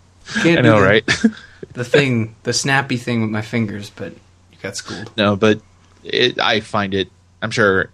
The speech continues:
Speaker 2: every gamer who followed this story is finding it incredibly ironic that he is so,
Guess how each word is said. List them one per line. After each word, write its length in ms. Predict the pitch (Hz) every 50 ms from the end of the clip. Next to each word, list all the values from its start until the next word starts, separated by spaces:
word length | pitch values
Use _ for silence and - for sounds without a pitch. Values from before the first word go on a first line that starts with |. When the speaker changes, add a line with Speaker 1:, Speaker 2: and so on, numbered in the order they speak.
| _ -
Speaker 2:
every 340 | 117 98 98 92 95 95
gamer 480 | 95 104 - - 101 95 92 90 87 107
who 200 | 120 110 95 90
followed 320 | - - 98 87 85 87
this 160 | 92 87 - -
story 560 | - 101 92 - 98 90 90 101 101 95 95
is 120 | 92 -
finding 320 | - - 98 90 92 95 92
it 40 |
incredibly 460 | 85 95 - 127 147 143 117 107 101 98
ironic 400 | 92 92 92 90 92 95 95 -
that 140 | 95 87 104
he 160 | 107 101 98
is 320 | 95 90 90 90 - - - - - _ _ _ _ _ _ _ -
so, 460 | - - - 110 104 101 - 104